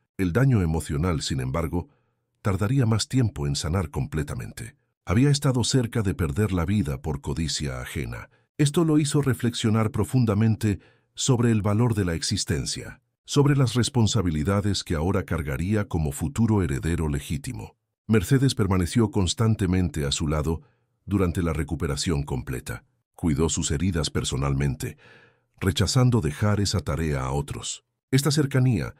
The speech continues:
fortaleció aún más el vínculo entre ambos significativamente. Una tarde, mientras Mercedes cambiaba el vendaje de su brazo,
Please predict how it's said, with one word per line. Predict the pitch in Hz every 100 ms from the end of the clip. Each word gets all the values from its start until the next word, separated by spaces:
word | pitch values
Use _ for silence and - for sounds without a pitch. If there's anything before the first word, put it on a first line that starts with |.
| _ _ _ _
fortaleció | - 120 113 113 107 147 135
aún | 120 139
más | 110 107 107
el | 101 78
vínculo | 95 135 135 110 92
entre | 82 85
ambos | 95 95 92 -
significativamente. | 95 85 73 78 69 71 98 69 60 53 58 53 - _ _
Una | 101 92
tarde, | - 64 62 57 - _ _ _ _ _
mientras | 85 80 71 71
Mercedes | 76 69 - 87 69 -
cambiaba | 73 69 82 80
el | 76
vendaje | 69 65 65 80 - 67
de | 64
su | 71
brazo, | 67 65 - 62